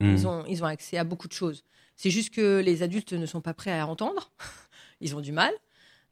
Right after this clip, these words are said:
Speaker 2: Euh, mais, euh, les enfants moins de six ans se souviennent de la vie intra-utérine, c'est-à-dire que si vous, ils ont eu un jumeau, vous pouvez très bien leur en parler, et ça se trouve, ils vous diront, « Oui, oui, il y avait quelqu'un à côté de moi. »
Speaker 1: Mais vous vous
Speaker 2: Dans
Speaker 1: rappelez,
Speaker 2: le
Speaker 1: vous ?
Speaker 2: ventre.
Speaker 1: Moi, je me rappelle pas du tout avoir, euh,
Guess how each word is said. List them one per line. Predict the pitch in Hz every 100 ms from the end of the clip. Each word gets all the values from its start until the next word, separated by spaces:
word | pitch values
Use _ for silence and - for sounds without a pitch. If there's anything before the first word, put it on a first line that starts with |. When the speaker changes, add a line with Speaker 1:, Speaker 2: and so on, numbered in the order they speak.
| -
Speaker 2:
Euh, | 147 160 156 151
mais, | 151 151 170 202 208
euh, | 202 175 170 165 160 156 151 151 147 147
les | 156 165 170
enfants | 165 - 233 240 214
moins | 190 226
de | 226
six | 202 180
ans | 233
se | 269 202
souviennent | 214 190 208
de | 185
la | 156
vie | 156
intra-utérine, | 151 - 147 170 233 381
c'est-à-dire | - 180 180
que | -
si | 175 -
vous, | 190
ils | 208 196
ont | 196
eu | 190
un | 185
jumeau, | 165 185 190 190
vous | 170
pouvez | 156 175
très | 170
bien | 185 185
leur | 180
en | 180
parler, | 170 170 180 175
et |
ça | 165 165
se | -
trouve, | 175
ils |
vous | 156
diront, « | 151 170 190 196 185
Oui, | 196
oui, | 202
il |
y | 180
avait | 156
quelqu'un | 151 151 151
à |
côté | 139 139 135
de |
moi. » | 143 208 -
Speaker 1:
Mais | 107
vous | 113
vous | 120
Speaker 2:
Dans |
Speaker 1:
rappelez, | 123 156
Speaker 2:
le | 226
Speaker 1:
vous ? | 220
Speaker 2:
ventre. | 185
Speaker 1:
Moi, |
je | 101
me | 92
rappelle | 80 87
pas | 85
du | 82
tout | - 147
avoir, | 95 82
euh, | 82 80